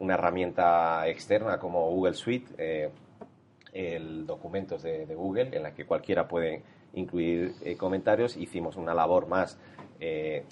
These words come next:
nosotros también de aportación, pero sobre todo, digamos, de, de mediación, ¿no? Para,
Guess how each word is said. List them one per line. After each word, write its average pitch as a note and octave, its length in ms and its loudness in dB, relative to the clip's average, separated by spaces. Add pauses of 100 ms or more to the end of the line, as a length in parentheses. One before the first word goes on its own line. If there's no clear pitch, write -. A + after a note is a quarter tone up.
(340)
nosotros F#2 300 -4
también G2+ 240 0
de G2+ 60 4
aportación, G#2+ 580 0
pero F2+ 300 2 (180)
sobre F2 300 -2
todo, F#2 260 6
digamos, F2+ 340 2
de, D#2+ 300 0
de D#2+ 140 -2
mediación, D#2+ 560 -2
¿no? B2 160 0
Para, D#2 280 0